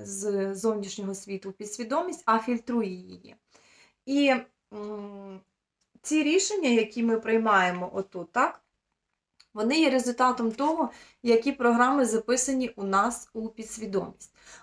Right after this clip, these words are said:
Але як, е, зараз записати нову програму? Просто так її сюди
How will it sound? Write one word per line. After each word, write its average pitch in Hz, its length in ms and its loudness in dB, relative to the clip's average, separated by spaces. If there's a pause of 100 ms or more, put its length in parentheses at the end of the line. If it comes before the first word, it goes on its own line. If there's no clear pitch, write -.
Але 233 240 8
як, 285 560 4
е, 208 240 0
зараз 240 400 6
записати 240 800 2 (140)
нову 226 320 2
програму? 214 560 0 (300)
Просто 269 360 4
так 311 420 4
її 220 300 -2
сюди 233 360 4